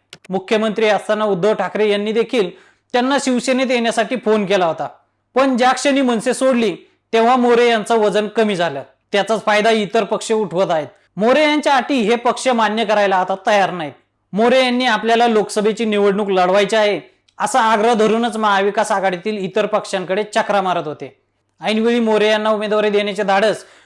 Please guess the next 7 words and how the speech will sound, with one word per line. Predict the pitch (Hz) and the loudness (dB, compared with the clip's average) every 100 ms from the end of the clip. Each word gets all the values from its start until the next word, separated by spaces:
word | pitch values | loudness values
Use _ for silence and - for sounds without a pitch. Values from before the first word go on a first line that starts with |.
| _ 233 | _ 0
काँग्रेस | 269 277 262 | 2 2 2
दाखवेल | 233 196 240 226 - - _ - | 0 0 0 0 -4 -16 _ -6
असे | 202 294 | -4 0
त्यांना | 269 269 | 0 0
का | 269 233 247 | 0 2 2
वाटले | 226 208 196 | 2 0 0
असावे? | 180 180 160 | 0 -4 -6